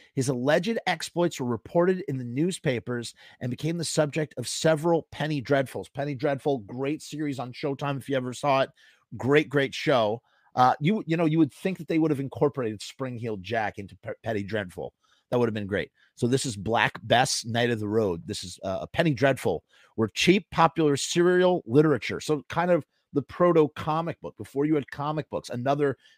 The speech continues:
connection with Batman and Detective Comics is that Spring Heel Jack,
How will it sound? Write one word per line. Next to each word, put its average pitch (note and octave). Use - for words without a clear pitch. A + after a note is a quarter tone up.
connection C#3
with A2+
Batman A#2+
and A2
Detective G#2
Comics C3+
is F#2
that G2
Spring D3
Heel C3
Jack, A2+